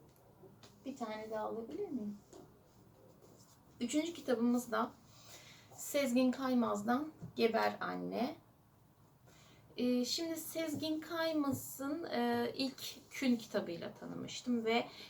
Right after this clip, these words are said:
e, kitabına, e, konunun akışına, e, yazımına hayran kalmıştım. Oldukça da kalın bir kitaptı. Kün kitabı belki okuyanlar bilir.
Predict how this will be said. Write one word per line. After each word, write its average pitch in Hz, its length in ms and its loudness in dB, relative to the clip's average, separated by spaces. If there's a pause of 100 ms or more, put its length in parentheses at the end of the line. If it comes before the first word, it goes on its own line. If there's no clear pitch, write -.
(160)
e, 208 800 4 (640)
kitabına, 220 720 4 (100)
e, 202 280 4 (160)
konunun 220 440 4
akışına, 202 760 0 (400)
e, 202 60 0 (840)
yazımına 220 1040 6 (180)
hayran 220 500 10
kalmıştım. 170 720 0 (260)
Oldukça 226 400 4
da 233 80 4
kalın 214 320 0
bir - 80 -2
kitaptı. - 400 -6 (120)
Kün 202 120 0
kitabı - 300 -6 (100)
belki 190 300 0
okuyanlar 190 640 0
bilir. 202 260 0